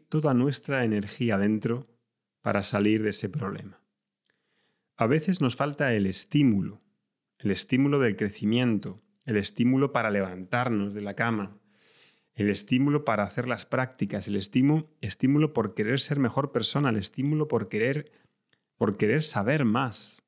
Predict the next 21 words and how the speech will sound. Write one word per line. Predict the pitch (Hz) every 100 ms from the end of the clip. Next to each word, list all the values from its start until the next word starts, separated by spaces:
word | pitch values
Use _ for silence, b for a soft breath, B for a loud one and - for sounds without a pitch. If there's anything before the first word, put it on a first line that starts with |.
| _ _ _ _ _ _
el | -
estímulo | 101 95 - 131 139 143
por | 117 101
ser, | - 123 92 95 _
por | 139 104
vivir. | 104 104 101 - _ _ _ _ _ _ _ _ - _
¿Cómo | 135 160
realmente | 156 113 117 117 123 117
podemos | 113 104 101 107 110 - - _ _ _ _
darle | 110 101 107 107 107
un | 104 104 107
empujón | 101 98 104 - 110 107
a | 98
este | -
tercer | 101 101 - 107 98
punto? | 95 92 85 - _ _ b b b b b b b b
Este | 139 143 175 156
estímulo | 120 - 170 151 117 120 185 _ _ _
se | - 113
puede | 101 123 139 131 120 143
dar | 127 101 123 147 170 -